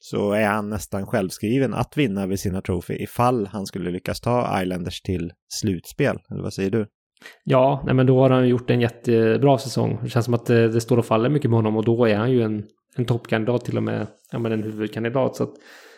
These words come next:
Speaker 2: nej, det, det är inte alls omöjligt att, att det blir så om det här scenariot spelar ut sig.
Speaker 1: Nej. Ja,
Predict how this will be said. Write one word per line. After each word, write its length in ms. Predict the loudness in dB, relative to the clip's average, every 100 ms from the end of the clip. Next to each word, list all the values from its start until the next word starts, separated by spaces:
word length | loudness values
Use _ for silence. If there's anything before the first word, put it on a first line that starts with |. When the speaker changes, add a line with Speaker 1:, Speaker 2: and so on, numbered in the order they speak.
| _ -10
Speaker 2:
nej, 180 | -4 -2
det, 160 | 0
det 160 | 0 2
är 520 | 2 0 -2 -4 -4
inte 320 | 0 0 0
alls 280 | 0 0 0
omöjligt 380 | 0 2 0 -2
att, 160 | -4
att 200 | -4 -2
det 80 | 0
blir 200 | 2 2
så 120 | 2
om 120 | 2 2
det 60 |
här 140 | 2 2
scenariot 420 | 2 2 0 -4
spelar 240 | -4 -2
ut 120 | -4
sig. 240 | -4 -6 -8 -14 _ _ _ _ _ _ _ -6
Speaker 1:
Nej. 240 | -4 -4 -10 _ _ _ -20 -20 -20 -20 -20 -20 _
Ja, 300 | 0 0 0